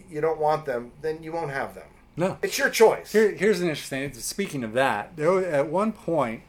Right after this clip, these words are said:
Speaker 2: we accepted a dozen different insurance programs. Virtually eleven of those twelve programs have failed. But at the time, some of these insurance programs were advertising that they would pay one hundred percent of your gym fees if they were on their program.
Speaker 1: Yeah.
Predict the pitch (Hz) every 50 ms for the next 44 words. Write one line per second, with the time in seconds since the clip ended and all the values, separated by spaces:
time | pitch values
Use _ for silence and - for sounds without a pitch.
0 | - - 131 131 143 160 170 175 180 180 175 175 175 175 160 - - - - 143
1 | 135 127 - 127 120 117 113 110 110 - - 117 110 101 95 - 123 120 131 143
2 | 139 147 143 135 120 123 120 117 - 120 117 110 104 - - 107 101 101 101 -
3 | - 98 92 90 92 92 95 - - - 113 107 113 123 143 160 170 170 - 156
4 | 143 131 123 120 117 113 107 110 - - - - - 123 123 123 127 135 135 139
5 | 135 139 143 127 120 117 107 104 113 113 110 107 - - 120 110 107 92 - 107
6 | 104 101 101 98 95 92 - 95 92 - - - - 95 92 92 87 87 - -
7 | - - 139 127 107 90 - - - - - 147 151 175 175 - 185 - - 147
8 | 160 160 139 123 110 - - 139 135 151 170 170 165 160 156 139 135 139 127 -
9 | 135 135 143 143 135 - - 117 113 107 110 110 107 104 107 101 104 107 110 110
10 | 107 110 110 113 120 131 139 143 - - - 110 107 104 101 - 107 98 101 104
11 | - - 131 156 175 180 - - - 147 147 143 123 117 110 123 151 170 175 147
12 | - - - 175 185 175 170 170 151 151 - 147 143 - - 165 156 127 110 107
13 | 101 117 127 131 123 131 143 160 170 147 - - 107 98 90 92 95 - - -
14 | - 120 113 - 131 127 127 123 123 120 120 120 123 127 127 127 123 - - 156
15 | 175 180 160 131 104 95 92 92 117 131 147 180 233 - -